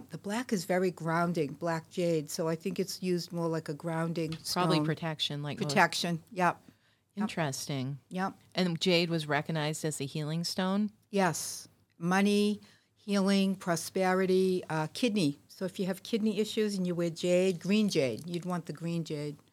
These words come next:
Speaker 1: Yeah.
Speaker 2: Interesting.
Speaker 1: Mm.
Speaker 2: What about New Zealand, where I used to live? What, what, what was the significance
Speaker 1: You lived
Speaker 2: of
Speaker 1: in New Zealand?
Speaker 2: Yeah, I lived in New Zealand
Speaker 1: Wow.
Speaker 2: back,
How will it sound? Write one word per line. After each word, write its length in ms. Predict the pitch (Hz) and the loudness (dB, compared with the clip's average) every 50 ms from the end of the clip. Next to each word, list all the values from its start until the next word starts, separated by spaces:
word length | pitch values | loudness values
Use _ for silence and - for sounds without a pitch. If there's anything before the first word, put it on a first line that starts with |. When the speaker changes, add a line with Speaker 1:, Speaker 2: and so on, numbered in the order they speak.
| _ _ _ _ _ _ _ _ _ _ | _ _ _ _ _ _ _ _ _ _
Speaker 1:
Yeah. 40 | 262 | -12
Speaker 2:
Interesting. 640 | 311 - - 170 156 156 - - 160 143 135 135 143 135 | -10 -4 -2 0 0 0 -2 -4 -4 -6 -6 -6 -6 -4
Speaker 1:
Mm. 400 | 208 208 196 190 180 165 156 151 - - _ _ _ _ _ _ _ - - - _ _ _ _ _ _ _ _ _ | -2 0 2 2 2 0 0 -2 -6 -10 _ _ _ _ _ _ _ -20 -20 -20 _ _ _ _ _ _ _ _ _
Speaker 2:
What 120 | 202 208 | -2 -2
about 300 | 208 202 220 208 202 - | 2 4 6 6 6 6
New 120 | - 185 180 | 4 2 0
Zealand, 460 | 156 147 175 185 220 254 233 147 147 | 2 0 0 0 2 2 0 0 0
where 100 | 151 147 | 0 2
I 80 | 151 156 | 2 2
used 240 | 160 165 165 - - | 2 2 0 0 -2
to 80 | - 160 | -2 -2
live? 420 | 156 190 240 196 123 - - - | 0 0 0 0 -2 -2 -6 -4
What, 200 | - 180 175 - | -2 -2 -2 0
what, 220 | - 185 175 - 143 | 0 -2 -2 -2 0
what 140 | 165 156 - | -2 0 0
was 120 | 175 - | 0 -2
the 80 | - 170 | -2 -4
significance 500 | - - 160 151 160 170 - - 214 175 | -4 -4 -4 -4 -4 -4 -4 -4 -2 0
Speaker 1:
You 60 | 165 | 2
lived 180 | 233 240 - 262 | 2 2 2 2
Speaker 2:
of 60 | 247 | 2
Speaker 1:
in 60 | 233 214 | 4 4
New 140 | 202 190 180 | 2 2 0
Zealand? 380 | - - 185 202 233 269 285 | 2 2 2 2 4 2 2
Speaker 2:
Yeah, 120 | - - 302 | 2 2 0
I 80 | - | 0
lived 260 | 190 214 220 190 165 | 0 -2 -2 -2 0
in 120 | 190 180 175 | 0 0 2
New 140 | 175 165 - | 2 0 0
Zealand 420 | 247 160 175 220 196 233 170 151 | 0 0 0 2 2 2 2 0
Speaker 1:
Wow. 60 | 160 | 0
Speaker 2:
back, 380 | 160 156 147 147 160 156 - | 0 0 0 0 -2 -6 -10